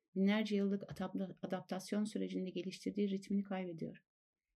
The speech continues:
Teknolojinin avantajlarına ve deva-, dezavantajlarına dikkatimizi vermezsek en büyük zenginliğimiz olan sağlığımızı geri almak için mücadele etmemiz gerekebilir.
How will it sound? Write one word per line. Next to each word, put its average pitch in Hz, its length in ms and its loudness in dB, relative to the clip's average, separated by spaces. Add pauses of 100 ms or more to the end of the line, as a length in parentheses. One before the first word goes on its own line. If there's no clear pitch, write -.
(400)
Teknolojinin 233 640 8
avantajlarına 208 800 4
ve 190 140 0
deva-, 196 360 2
dezavantajlarına 175 840 0
dikkatimizi 190 500 -2
vermezsek 190 580 0 (280)
en 220 220 10
büyük 175 200 2
zenginliğimiz 175 640 0
olan 170 200 -4
sağlığımızı 180 580 -4
geri 185 280 2
almak 175 300 0
için 220 360 -2 (220)
mücadele 180 420 0
etmemiz 180 360 -4
gerekebilir. 185 640 -4